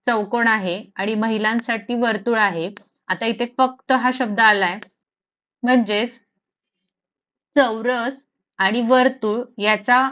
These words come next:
विशिष्ट असा संच तुम्हाला घ्यायचा आहे. तुम्ही जर नीट आकृती बघितली, तर हा इथे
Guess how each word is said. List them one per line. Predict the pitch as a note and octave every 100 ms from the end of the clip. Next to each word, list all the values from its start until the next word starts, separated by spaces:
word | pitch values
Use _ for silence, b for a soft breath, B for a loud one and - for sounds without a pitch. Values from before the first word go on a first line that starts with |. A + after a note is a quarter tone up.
| -
विशिष्ट | G#3 A3+ - C4 -
असा | B3+ B3+ B3 C4
संच | C4+ A#3 A#3
तुम्हाला | B3 A#3+ A3+ A3+
घ्यायचा | A3+ G#3+ G#3 G#3+
आहे. | G3 F3+ A#3+ _ _ _ _ -
तुम्ही | A3 G#3+
जर | A#3+
नीट | A#3+ A#3+ B3 - - -
आकृती | G#3 G#3+ G#3+ A#3
बघितली, | A3+ G3+ A3+ A3+ G#3 G#3+ A#3+ _ _ _
तर | B3 A3 A3+ -
हा | - A3
इथे | A3+ G#3 G#3 A#3